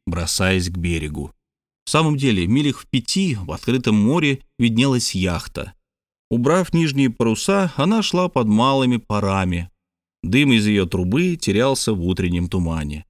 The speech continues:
Море было бурное, и судно такого тоннажа, как яхта, не могло без риска подойти к банкам. Гленарван, вооружившись подзорной трубой Паганеля,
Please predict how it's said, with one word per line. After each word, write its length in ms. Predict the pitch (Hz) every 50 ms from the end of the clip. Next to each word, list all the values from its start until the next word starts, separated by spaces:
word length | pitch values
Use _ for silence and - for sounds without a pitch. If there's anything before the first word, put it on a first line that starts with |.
| _ _ _ _ _ _ _ _ _ _
Море 320 | - 104 127 143 147 143 135
было 280 | 123 123 117 117 107
бурное, 720 | 101 95 92 113 160 180 180 156 151 147 139 135 131 131 - _ _ _ _ _
и 80 | - 151
судно 420 | - - - 226 220 185 180 175
такого 420 | - 156 151 - 180 180 170 156 127
тоннажа, 580 | - 143 131 127 131 139 156 175 165 139 139
как 220 | - 120 110 - -
яхта, 640 | 110 113 135 160 165 - - - 127 110 104 - - -
не 120 | 120 135
могло 320 | 147 156 156 156 185 202 196
без 240 | 160 143 135 117 110
риска 380 | 107 110 127 131 - - 135
подойти 640 | 120 - 110 95 87 82 - - 95 98 104 101 - - _ _ _ _
к 100 | 101 101
банкам. 640 | 90 95 92 82 78 78 76 - - 78 82 - - _ _ _ _ _ _ _ _ _ -
Гленарван, 640 | 92 92 104 131 156 160 151 143 143 139 139 131 117 - _ _ _
вооружившись 680 | - 110 127 151 156 143 143 180 196 175 - 160 139 -
подзорной 640 | - - 127 123 113 104 123 151 151 135 127 117 104
трубой 320 | - 110 110 117 127 113
Паганеля, 580 | - 110 101 98 98 117 143 147 143 131 120